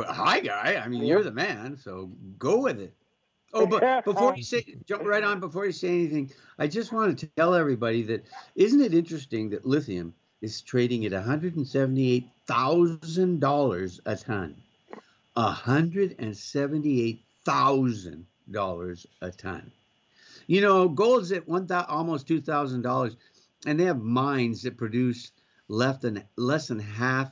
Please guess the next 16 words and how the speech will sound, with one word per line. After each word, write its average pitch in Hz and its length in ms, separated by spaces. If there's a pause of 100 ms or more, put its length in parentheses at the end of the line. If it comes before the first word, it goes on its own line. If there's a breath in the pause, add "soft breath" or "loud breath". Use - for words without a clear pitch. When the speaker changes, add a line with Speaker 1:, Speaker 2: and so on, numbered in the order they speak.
(120)
Speaker 1:
an 107 220
ounce, 107 540 (260)
um, 98 520 (300 soft breath)
per 110 160
ton, 90 560
point 135 320 (480)
zero 147 840 (120)
six - 680 (720)
per 160 140
ton. 170 300 (680)
But - 160
lithium, 202 560 (800)
it's 147 160
on 185 180
the 143 60
surface, 180 640